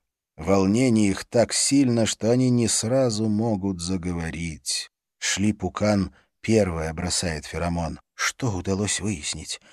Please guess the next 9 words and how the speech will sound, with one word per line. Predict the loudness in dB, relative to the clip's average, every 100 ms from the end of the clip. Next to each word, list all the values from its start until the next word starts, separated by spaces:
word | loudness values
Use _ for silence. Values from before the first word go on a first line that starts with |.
| _
Это | -2 0 0
термиты? | -4 -4 0 2 2 0 -6 -6 _ _ _ _ _ _
Номер | 0 2 2 0
сто | -2 -2
три | -2 -4
тысячи | -2 -2 -2 -2
шестьсот | -2 -2 0 0 0
восемьдесят | 0 0 0 0 -2 -4
три | -6 0 0 -2